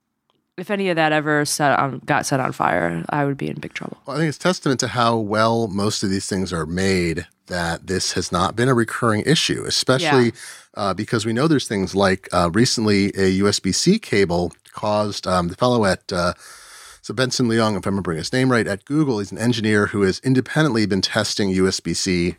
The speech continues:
Speaker 2: cables
Speaker 1: Oh, yeah, yeah.
Speaker 2: and posting reviews on Amazon. It's extremely useful. Um, like, basically every <laughs> cable that comes out, you can find a review. And I think due partly to his name and shame policy, I believe the U S B C, uh, s-, committee at the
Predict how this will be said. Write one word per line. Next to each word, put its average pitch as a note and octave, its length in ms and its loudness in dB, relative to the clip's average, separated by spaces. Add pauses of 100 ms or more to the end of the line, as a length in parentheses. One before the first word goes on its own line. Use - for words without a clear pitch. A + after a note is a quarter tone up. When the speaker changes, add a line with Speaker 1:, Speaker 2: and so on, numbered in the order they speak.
Speaker 2:
cables F2 500 -2
Speaker 1:
Oh, A3 120 0
yeah, A3 280 0
yeah. F3+ 340 0 (120)
Speaker 2:
and G#2+ 180 -4
posting A#2 320 0
reviews F#2+ 320 2
on F2 80 -8
Amazon. C#3 440 0
It's - 80 -10
extremely A3 640 0
useful. A#2 560 0 (340)
Um, A2 240 0
like, G#2+ 200 -6
basically C#3 480 2
every C3 200 0
<laughs> - 120 -6
cable C3+ 220 4
that C3 80 -6
comes B2+ 340 0
out, B2 160 2
you A2+ 100 -2
can A2 140 -2
find G#2+ 180 2
a G2+ 60 -4
review. E3 260 2 (220)
And D3+ 100 2
I C#3+ 80 2
think D3+ 180 0
due G3+ 200 0
partly D#3+ 300 0
to - 140 -4
his B2 160 2
name B2 200 0
and A2 100 -4
shame A#3+ 240 0
policy, G2 540 0
I G#2 80 2
believe A#2 360 4
the G#2+ 80 -2
U G#2 120 2
S G2 100 -2
B G2 140 -2
C, G2 420 2 (400)
uh, F#2 300 -2 (200)
s-, - 140 -10
committee C3 540 0
at G2+ 240 -4
the F#2 340 -4